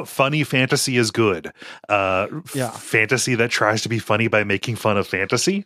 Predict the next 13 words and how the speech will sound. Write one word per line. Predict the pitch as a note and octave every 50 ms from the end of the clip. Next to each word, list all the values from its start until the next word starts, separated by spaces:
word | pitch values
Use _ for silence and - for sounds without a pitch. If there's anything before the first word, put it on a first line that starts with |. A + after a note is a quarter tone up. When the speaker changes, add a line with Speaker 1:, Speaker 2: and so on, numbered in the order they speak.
| _ -
Speaker 1:
I | G#2 D3+
don't | A3 B3+ C#4 D4+ D4+
know, | D#4+ D#4 C4+ G#3+
man. | F#3 G3 G#3 G#3
Speaker 2:
Less | - G3+ F#3+
good. | - C3 B2 B2 A#2+ - - _ _ _ _ -
Speaker 1:
Yeah. | G#2+ A2 G#2 G#2 G2+ G2+
Speaker 2:
Yeah, | C#4 A#3+ - - _ _ _ _ _ -
absolutely | E3 E3+ - - F#3+ E3 D3
less | C#3+ C3
good. | - - - - - - _ _ _ _ _ _ _ _ -
Speaker 1:
Yeah. | - E2+ - -
Speaker 2:
Yeah. | - - - -